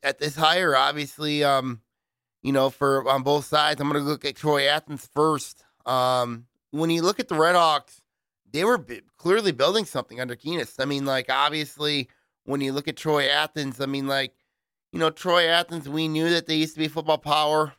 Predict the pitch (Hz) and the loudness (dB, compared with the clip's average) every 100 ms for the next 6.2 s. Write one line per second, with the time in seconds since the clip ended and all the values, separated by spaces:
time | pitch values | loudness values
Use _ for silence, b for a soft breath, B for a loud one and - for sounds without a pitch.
0 | _ 139 127 135 131 139 135 143 135 143 | _ -4 -2 -4 -2 -2 -2 -4 0 2
1 | 151 143 143 147 147 - _ _ _ _ | 2 0 0 0 -2 -6 _ _ _ _
2 | - 127 123 123 120 - 165 175 165 147 | -2 0 2 2 -2 -6 -2 -2 -2 -6
3 | - 160 151 143 139 123 _ 165 165 - | -4 0 0 -2 -12 -12 _ -12 -10 -2
4 | 160 156 - _ _ _ _ - 143 - | -2 -2 -6 _ _ _ _ -2 -2 -2
5 | 156 147 147 151 151 156 156 135 143 135 | 0 2 2 2 0 -4 -6 -2 0 2
6 | 127 117 | 0 -4